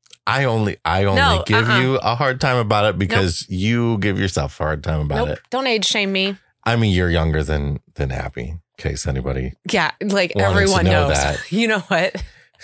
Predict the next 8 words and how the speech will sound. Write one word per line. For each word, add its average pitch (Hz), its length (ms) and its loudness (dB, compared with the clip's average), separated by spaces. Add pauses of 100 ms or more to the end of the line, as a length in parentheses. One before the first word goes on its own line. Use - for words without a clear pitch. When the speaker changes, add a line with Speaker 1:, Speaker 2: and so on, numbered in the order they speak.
(240)
Speaker 2:
I'm 202 120 0
pretty 170 220 2
sure 147 160 -2
they 131 140 -4
can 135 160 -6
tell. 131 260 -4 (480)
Speaker 1:
<laughs> 139 320 -2 (680)
Ouch. 170 760 -2